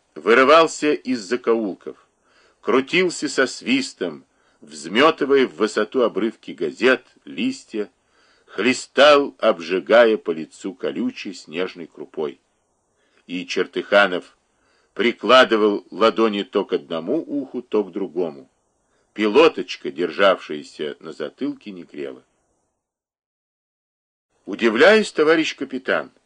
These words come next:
каким я стал чувствительным", проворчал он, шагая сзади меня. "Понежнел я на войне, честное слово.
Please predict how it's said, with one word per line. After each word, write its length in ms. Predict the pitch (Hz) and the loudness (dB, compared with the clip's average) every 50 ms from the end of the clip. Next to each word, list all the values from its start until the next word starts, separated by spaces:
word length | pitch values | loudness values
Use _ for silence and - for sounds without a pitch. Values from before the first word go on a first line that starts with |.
| _ _ _ _ _ _ _ _ _ _ | _ _ _ _ _ _ _ _ _ _
каким 380 | _ - 107 - - 160 202 214 | _ -6 -6 -4 -4 -4 -4 0
я 140 | 208 196 180 | 0 0 0
стал 500 | - - - 160 175 185 175 165 - - _ | 0 -2 2 4 4 4 4 2 -2 -8 _
чувствительным", 1200 | _ - - 110 98 - - - - - 80 139 196 233 220 - - - 73 71 69 65 64 - _ _ | _ -8 -8 -8 -8 -8 -12 -18 -20 -14 -10 -8 -6 -8 -8 -10 -10 -12 -12 -12 -14 -18 -20 -20 _ _
проворчал 640 | - 82 85 80 82 71 - - - 92 87 80 73 | -4 -4 -2 -2 -2 -4 -4 -4 -2 0 0 0 -2
он, 120 | 73 69 | -6 -10
шагая 460 | - - 78 76 71 87 85 76 71 | -10 -8 -8 -4 -2 -2 -2 -2 -4
сзади 400 | 67 65 67 76 80 78 - 71 | -8 -14 -10 -8 -8 -8 -8 -10
меня. 320 | 69 69 69 67 65 - _ _ _ _ _ _ _ _ _ _ _ _ _ _ _ _ _ _ _ _ _ _ _ _ _ _ _ _ _ _ _ _ _ | -18 -20 -20 -20 -20 -20 _ _ _ _ _ _ _ _ _ _ _ _ _ _ _ _ _ _ _ _ _ _ _ _ _ _ _ _ _ _ _ _ _
"Понежнел 720 | - 127 156 180 196 202 185 - - 101 117 151 190 208 185 | 0 2 2 4 4 2 2 2 -2 -2 0 2 2 2 2
я 180 | 147 127 135 113 | 0 -2 -2 -2
на 140 | 92 95 90 | -2 -2 0
войне, 380 | 98 95 90 80 73 71 - | 0 0 0 -2 -8 -14 -14
честное 520 | _ - - 123 156 156 - - 139 135 117 | _ -2 -2 0 -2 -2 -4 -12 -14 -14 -14
слово. 420 | - - - 82 78 73 65 - | -16 -14 -10 -8 -8 -8 -8 -12